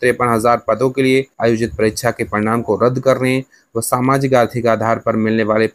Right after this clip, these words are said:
पाँच बोनस नंबर का लाभ दिए जाने बिना सीटी के आधार पर नए सिरे से मेरिट सूची तैयार करने के आदेश पर पुनर्विचार का आग्रह करते हुए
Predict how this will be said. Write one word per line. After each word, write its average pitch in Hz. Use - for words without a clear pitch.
पाँच 127
बोनस 110
नंबर 139
का 120
लाभ 110
दिए 107
जाने 110
बिना 113
सीटी 135
के 120
आधार 110
पर 110
नए 107
सिरे 110
से 107
मेरिट 123
सूची 135
तैयार 113
करने 110
के 107
आदेश 107
पर -
पुनर्विचार 107
का 104
आग्रह 101
करते 101
हुए 143